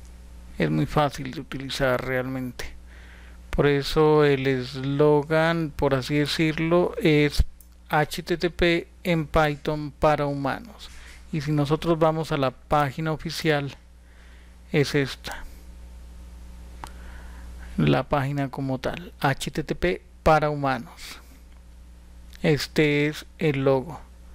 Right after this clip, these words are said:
Parece, parece el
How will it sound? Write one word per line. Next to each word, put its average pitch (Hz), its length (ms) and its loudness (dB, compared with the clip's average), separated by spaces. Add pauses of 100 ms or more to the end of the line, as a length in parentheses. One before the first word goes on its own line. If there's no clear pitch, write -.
(420)
Parece, 147 1500 2 (240)
parece 147 1700 0
el 123 500 -6